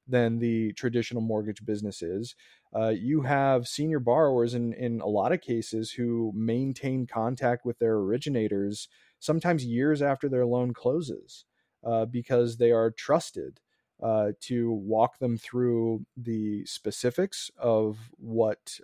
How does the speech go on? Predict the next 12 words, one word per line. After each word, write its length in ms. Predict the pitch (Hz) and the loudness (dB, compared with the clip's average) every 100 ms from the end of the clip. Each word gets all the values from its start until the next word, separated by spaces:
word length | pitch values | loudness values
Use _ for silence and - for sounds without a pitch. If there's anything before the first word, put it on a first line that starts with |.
| 117 | -6
uh, 160 | 107 | -4
maybe 360 | 101 117 120 113 | -2 -2 0 0
a 60 | 107 | 2
new 260 | 110 117 | 0 -2
piece 280 | 113 123 - | -4 -6 -4
of 140 | 104 | -6
guidance 460 | 104 90 104 131 - | -4 -4 -2 -6 -8
entails. 640 | 143 135 135 151 165 180 - _ _ _ | -8 -4 -2 -2 -2 -6 -16 _ _ _
I 140 | 113 | -2
know, 220 | 123 131 127 - | 0 0 -2 -2
uh, 400 | 117 113 110 110 101 - | 2 4 4 2 -4 -12
or-, 160 | - | -14